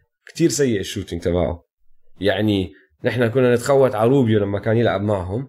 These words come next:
حتى روبيو كان يبدأ الموسم دايمًا مع الجاز يشوت هيك خمسة وثلاثين، ستة وثلاثين بالمية، بعدين يرفع شوي.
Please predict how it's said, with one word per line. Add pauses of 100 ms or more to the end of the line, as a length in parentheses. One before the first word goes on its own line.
(140)
حتى
روبيو (360)
كان
يبدأ
الموسم
دايمًا
مع
الجاز
يشوت
هيك
خمسة
وثلاثين،
ستة
وثلاثين
بالمية،
بعدين
يرفع
شوي.